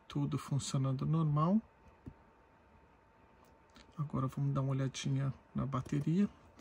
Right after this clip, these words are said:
Lembrando que é uma bateria de nove células. Tá funcionando normal, tem Wi-Fi, tem Bluetooth. E agora vamos testar a internet.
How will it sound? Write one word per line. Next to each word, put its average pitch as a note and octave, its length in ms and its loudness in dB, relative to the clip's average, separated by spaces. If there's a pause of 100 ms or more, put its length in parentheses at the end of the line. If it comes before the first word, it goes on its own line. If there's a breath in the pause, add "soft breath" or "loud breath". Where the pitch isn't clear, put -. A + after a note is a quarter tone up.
(360 loud breath)
Lembrando C#3 460 2
que C#3 140 -4
é - 20 0
uma C3+ 80 0
bateria C3+ 520 0
de C3+ 200 -6
nove C#3 600 2
células. E3+ 840 0 (720 loud breath)
Tá C3+ 220 -2
funcionando B2+ 520 -2
normal, D#3 460 4
tem B2+ 240 0
Wi-Fi, D#3+ 640 0 (100)
tem C3 200 0
Bluetooth. C#3 600 0
E D#3 60 -4
agora D3 220 -2
vamos D3+ 240 -2
testar C#3+ 680 -2
a D3 140 0
internet. C#3+ 840 -2